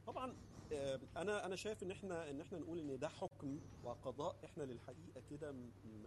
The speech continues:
لا، ما بنتكلمش كلام صحيح. ولا هذه الطريقة هي، آه، تمس أو تقترب من القضاء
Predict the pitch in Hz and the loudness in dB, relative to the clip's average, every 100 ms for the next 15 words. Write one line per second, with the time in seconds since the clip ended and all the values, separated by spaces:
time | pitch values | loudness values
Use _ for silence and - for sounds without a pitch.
0 | 107 120 113 113 117 127 123 - - 104 | -2 -2 -2 -6 -6 -4 -4 -6 -6 -6
1 | 104 - - - - - - - - - | -6 -8 -10 -12 -14 -14 -14 -14 -14 -14
2 | - - 110 156 226 214 226 185 175 180 | -12 -6 4 6 6 4 0 -4 0 0
3 | 151 151 - 120 - - - - - 135 | 0 -2 -2 -2 -4 -12 -14 -12 -4 2
4 | 139 135 - 127 120 117 117 113 110 110 | 4 4 2 0 2 2 2 2 2 2
5 | 117 - - 131 147 - 139 120 - 117 | 0 0 0 2 2 2 2 2 2 -2
6 | 107 107 117 - 156 139 123 110 101 113 | 0 -2 -2 2 2 2 0 -2 -4 -2
7 | 120 131 | 4 4